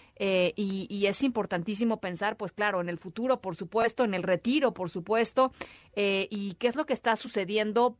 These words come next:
por lo cual no estamos ahorrando, estás, es decir, ahorramos, pero no necesariamente para nuestro retiro. Eh, Sofía Ramírez Aguilar, directora general de México, ¿cómo vamos? Te saludo con mucho gusto, ¿cómo estás?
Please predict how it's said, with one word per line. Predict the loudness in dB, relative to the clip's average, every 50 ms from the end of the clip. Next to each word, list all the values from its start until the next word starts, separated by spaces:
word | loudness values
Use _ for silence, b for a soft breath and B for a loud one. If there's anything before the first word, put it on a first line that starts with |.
| _ _ _ _ -2
por | 0 0 0 0
lo | -2 -4 -4
cual | -2 0 2 2 2 2 0 -2 -6 -10 _
no | -10 -8 -6 -4 -2 0 0
estamos | -2 -2 -2 -2 0 0 0 0 -2 -4 -4
ahorrando, | -4 -6 -4 0 0 0 0 0 -2 -6
estás, | -8 -6 -6 -8 -6 -4
es | -4 -4
decir, | -2 -2 -4 -4 -4 0
ahorramos, | 2 2 4 4 2 2 0 0 0 0 -4 -8 -6
pero | -4 -2 -2 -2 -2
no | -2 -2
necesariamente | -2 -2 -2 0 0 0 0 2 0 -2 0 -2 -2 0
para | 0 0 2 2
nuestro | 0 0 -4 -4 -4 -6 -4
retiro. | -4 -6 -4 -4 -2 0 0 0 B B B B B B B B
Eh, | -2 -2 -2
Sofía | 0 -2 -2 0 2 0 2
Ramírez | 0 0 -2 0 -2 -2 -2
Aguilar, | -2 -4 -2 0 2 2 2 0 -2
directora | -2 -2 -2 -2 -2 -2 -2 -2
general | -2 -2 -2 0 0 0 0
de | 0 0
México, | -2 -2 -2 0 0 0 0
¿cómo | 2 0 0 2
vamos? | 0 0 0 -4
Te | -4
saludo | 0 2 4 4 4 4
con | 2 0
mucho | 0 0 0 0 -2
gusto, | -2 -4 -6 -6 -4
¿cómo | -2 -2 -2
estás? | 0 0 0 0 0 -2 -12 -14